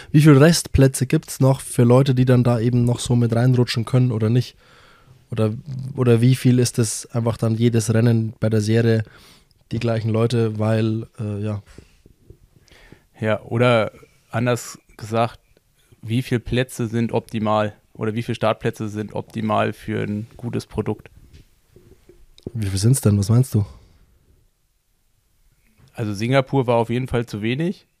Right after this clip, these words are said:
Speaker 1: Wie viel
Speaker 2: Und
Speaker 1: waren's da?
Speaker 2: Daytona war, waren es da nicht zwanzig? Zweiundzwanzig,
Speaker 1: Auf jeden Fall.
Speaker 2: irgendwie sowas?
Speaker 1: Weniger als dreißig auf jeden Fall.
Speaker 2: Ja, ich meine, es war so roundabout zwanzig. Ähm, bei den anderen Rennen waren's ja, glaub ich, dreißig.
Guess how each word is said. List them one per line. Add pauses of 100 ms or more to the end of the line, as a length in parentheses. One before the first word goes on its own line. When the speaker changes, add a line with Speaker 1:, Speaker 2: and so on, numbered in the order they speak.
(800)
Speaker 1:
Wie
viel
Speaker 2:
Und
Speaker 1:
waren's
da?
Speaker 2:
Daytona
war, (680)
waren
es
da
nicht
zwanzig? (1080)
Zweiundzwanzig,
Speaker 1:
Auf
jeden
Fall.
Speaker 2:
irgendwie
sowas? (340)
Speaker 1:
Weniger
als
dreißig
auf
jeden
Fall. (560)
Speaker 2:
Ja,
ich
meine,
es
war
so
roundabout
zwanzig. (1000)
Ähm,
bei
den
anderen
Rennen
waren's
ja,
glaub
ich,
dreißig.